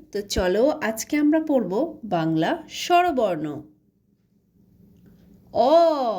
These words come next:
অয়ে অজগর, অয়ে অজগর আসছে তেরে। আ, আয়ে আম,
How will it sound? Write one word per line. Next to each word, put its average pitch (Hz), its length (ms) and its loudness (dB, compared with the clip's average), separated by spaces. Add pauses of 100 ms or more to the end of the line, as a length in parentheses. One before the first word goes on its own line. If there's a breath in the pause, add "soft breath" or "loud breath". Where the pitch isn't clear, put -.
(360)
অয়ে 190 600 -6
অজগর, 254 880 0 (340)
অয়ে 156 280 -8
অজগর 262 760 -2 (160)
আসছে 220 540 -6
তেরে। 262 840 -2 (920)
আ, 269 220 2 (920)
আয়ে 175 500 -2 (100)
আম, 320 560 0